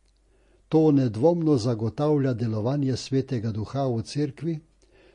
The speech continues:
tudi njegovo posebno razodetje v vseh prihodnjih časih tako dolgo,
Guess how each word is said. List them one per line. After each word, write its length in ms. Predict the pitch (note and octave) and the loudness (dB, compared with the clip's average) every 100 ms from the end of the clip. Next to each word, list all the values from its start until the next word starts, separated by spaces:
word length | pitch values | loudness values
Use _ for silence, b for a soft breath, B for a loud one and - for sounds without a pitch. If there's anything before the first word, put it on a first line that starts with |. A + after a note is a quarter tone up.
| - | 0
tudi 300 | E3 D3 C#3+ | 2 6 4
njegovo 460 | C3 A#2+ D#3+ D3 | 4 2 2 2
posebno 560 | C3+ B2+ - D#3 C#3+ C3 | 0 -4 -2 -2 0 0
razodetje 680 | B2 G#2 A2+ D#3 D#3+ D#3+ C#3 | 0 -2 0 0 0 0 2
v 140 | B2+ | 2
vseh 340 | G#2 - D#3+ - | -2 -2 -4 -2
prihodnjih 580 | B2 A2 C3+ B2+ A2+ | -6 -2 -2 0 -2
časih 520 | - D3 C#3 B2 B2+ - | -4 -4 -4 -4 -8 -6
tako 320 | A#2 - E3 | -8 -4 -2
dolgo, 500 | D3+ D#3 D3 D3 | 2 2 2 0